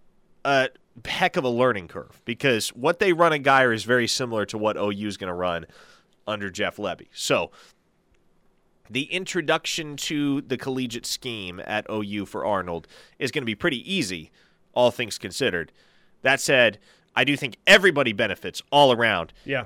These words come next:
Speaker 1: If you can just sit that guy on the bench for a year, say, "Hey, soak it all in, learn everything you can, and hey, we'll see where we're at in twenty twenty-four."
Speaker 2: So you haven't got a commit in a while,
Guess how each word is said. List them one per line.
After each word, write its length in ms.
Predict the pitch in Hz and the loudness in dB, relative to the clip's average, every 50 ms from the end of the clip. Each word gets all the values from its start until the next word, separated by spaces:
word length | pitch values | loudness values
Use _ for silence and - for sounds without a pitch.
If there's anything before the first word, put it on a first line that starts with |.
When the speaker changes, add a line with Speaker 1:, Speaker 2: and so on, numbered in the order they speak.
| - | -2
Speaker 1:
If 140 | - 123 104 | -2 0 2
you 100 | 120 135 | 2 0
can 140 | 127 143 127 | 0 0 0
just 160 | 123 123 - | 0 2 2
sit 160 | - 190 170 | 2 2 4
that 160 | - 165 165 156 | 4 4 4 6
guy 160 | 160 160 160 | 6 6 6
on 80 | 160 | 6
the 60 | 156 147 | 4 4
bench 260 | 143 143 143 139 - | 2 2 2 2 -2
for 140 | - 156 135 | -2 -2 0
a 40 | |
year, 240 | 131 127 131 127 127 | 0 2 2 2 2
say, 260 | 120 - - 131 123 | 2 2 2 4 4
"Hey, 380 | 120 131 156 175 170 170 165 151 _ _ _ _ _ _ _ _ _ | 6 6 8 8 8 6 6 2 _ _ _ _ _ _ _ _ _
soak 400 | - - - - 160 170 190 - | -6 -2 2 6 6 6 6 6
it 80 | 214 190 | 6 8
all 180 | 180 180 175 | 8 8 8
in, 320 | 170 165 165 165 160 156 156 _ _ _ - | 8 6 6 6 4 2 -2 _ _ _ -6
learn 260 | - 101 135 151 160 | 2 4 6 6 8
everything 340 | 156 160 156 160 151 - 160 | 6 4 4 2 -2 -2 -6
you 100 | 147 139 | -8 -8
can, 460 | - - 139 135 131 131 127 127 117 - _ _ _ - | -4 -2 0 2 4 4 2 2 0 -4 _ _ _ -4
and 160 | 123 104 101 | -4 -2 2
hey, 320 | 104 120 120 110 101 92 _ _ _ _ _ - | 4 4 4 4 2 0 _ _ _ _ _ -6
we'll 200 | 92 107 123 120 | -2 -2 0 0
see 180 | - - 156 | 2 2 2
where 160 | 147 143 139 | 4 4 4
we're 140 | 131 127 135 | 4 6 6
at 160 | 127 123 123 | 6 4 2
in 40 | 120 | 0
twenty 280 | 110 - 143 131 123 113 | -4 -6 -6 -6 -6 -6
twenty-four." 500 | - 127 113 95 85 - - - - - | -8 -8 -10 -10 -10 -12 -16 -18 -18 -10
Speaker 2:
So 240 | - - 240 214 214 | 0 6 8 8 8
you 140 | 208 202 208 | 8 6 4
haven't 300 | 180 208 254 269 233 165 | 6 6 6 6 4 6
got 260 | 165 190 196 196 - | 6 6 8 6 6
a 40 | 156 | 2
commit 420 | 143 - 151 160 165 180 185 180 180 | -2 -4 -2 2 6 6 6 6 6
in 120 | 151 156 | 2 -2
a 40 | 147 | -2
while, 680 | 135 117 131 147 151 151 143 131 120 117 110 110 101 | -2 0 2 4 6 6 6 6 4 2 0 -2 -4